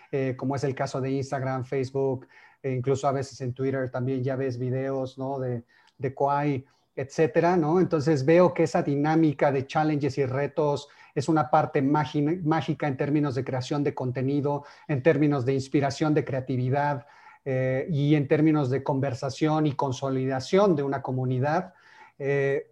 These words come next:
veo también, Mao, que para las marcas y para los medios, este tipo de plataformas son fundamentales en sus ecosistemas digitales, porque al final de cuentas el nivel de engagement que se puede tener con los usuarios es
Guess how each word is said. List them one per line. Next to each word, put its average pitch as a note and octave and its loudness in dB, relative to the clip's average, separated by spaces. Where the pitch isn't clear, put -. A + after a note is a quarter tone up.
veo F#3+ 6
también, E3+ 6
Mao, E3+ 4
que D#3 2
para D3+ 2
las C#3+ -2
marcas E3 4
y C#3+ -2
para C#3+ 2
los C#3+ 0
medios, D3+ 4
este D3+ 0
tipo E3 2
de C#3+ 0
plataformas D3 -2
son D3+ 0
fundamentales D3 -2
en D3 -6
sus B2+ -8
ecosistemas C#3+ -4
digitales, D3 -2
porque D3+ 0
al C#3 -2
final D#3 2
de E3+ 4
cuentas E3+ 4
el D3+ 2
nivel D3+ 4
de D#3 2
engagement D3 0
que C#3 -4
se C#3+ -4
puede D3+ 0
tener D3 -2
con D3+ -2
los B2+ -4
usuarios D3 0
es D3+ 0